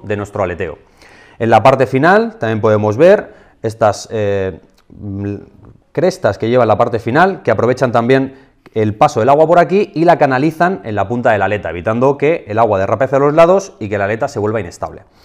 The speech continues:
Como veis, tiene muchísimas características, es una aleta muy avanzada, muy cómoda y de un precio muy contenido.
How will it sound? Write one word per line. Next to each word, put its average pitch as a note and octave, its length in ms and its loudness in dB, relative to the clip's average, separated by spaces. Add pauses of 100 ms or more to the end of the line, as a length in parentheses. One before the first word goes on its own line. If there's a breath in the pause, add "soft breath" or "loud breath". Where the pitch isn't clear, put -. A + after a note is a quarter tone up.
(460 soft breath)
Como C3+ 220 6
veis, G3+ 260 4
tiene F#3+ 320 2
muchísimas C#3 560 -4
características, C3+ 760 -2
es - 60 -8
una C3+ 100 -2
aleta C3+ 200 0
muy C#3 160 0
avanzada, C#3+ 640 4
muy D3+ 240 0
cómoda F3+ 440 0
y B2+ 60 -4
de C3 60 0
un D3 80 -2
precio E3+ 240 -2
muy D#3 160 0
contenido. G2 540 -2